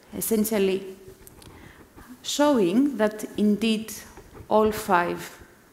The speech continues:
all of the five individuals who were sat in the front of the bar during the time of the attack could have survived the attack if the emergency exit was open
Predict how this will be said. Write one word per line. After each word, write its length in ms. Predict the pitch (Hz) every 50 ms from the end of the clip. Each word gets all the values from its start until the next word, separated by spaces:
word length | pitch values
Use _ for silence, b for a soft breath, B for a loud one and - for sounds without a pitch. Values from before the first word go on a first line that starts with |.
| B B B B B B B B
all 140 | 226 226 240
of 120 | 226 226
the 80 | - 202
five 260 | - 202 196 185 185
individuals 540 | 190 180 180 180 175 180 175 180 180 175 -
who 120 | - 180
were 120 | 185 190 185
sat 240 | - 196 185 185 185
in 80 | 180
the 80 | 175 180
front 320 | 180 - 214 208 208 202
of 120 | 202 202 -
the 80 | 190
bar 460 | 180 - 185 175 175 175 175 175 B B B B B B B B B B B B
during 240 | - 214 196 190 185
the 60 | 180 175
time 240 | 180 175 175 175
of 120 | 175 165 -
the 80 | - 180
attack 280 | 170 - - 170 170 - - - - - _ _ - - - - - _ _ _ _ _ _ _ _ _ _ -
could 240 | - - 220 220 220
have 200 | - 202 190 -
survived 520 | - 190 180 160 165 160 160 160 160 -
the 80 | 175 165
attack 440 | 165 170 - 170 - - - - - - - - B B B B B B B
if 220 | - 196 185 - -
the 80 | 185
emergency 520 | 170 165 175 175 175 165 - 160 - - 175
exit 260 | 175 - - 175 -
was 160 | 170 165 -
open 420 | 165 160 160 160 165 160 165 160